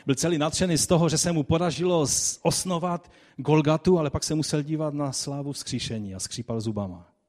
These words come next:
A takhle, takhle se to děje i v životě každého jednoho z nás.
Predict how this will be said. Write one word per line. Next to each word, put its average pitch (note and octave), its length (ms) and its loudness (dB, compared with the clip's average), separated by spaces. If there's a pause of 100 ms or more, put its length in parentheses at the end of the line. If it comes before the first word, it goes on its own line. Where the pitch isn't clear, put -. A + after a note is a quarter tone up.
(540)
A - 40 -12
takhle, F3+ 280 -4 (180)
takhle A3 280 -2
se A3 120 0
to G#3+ 120 -2
děje G3+ 380 0 (340)
i C#3+ 80 4
v - 20 2
životě D#3 380 2
každého C#3+ 340 0
jednoho C3 300 0
z A#2 80 -4
nás. G#2 420 -8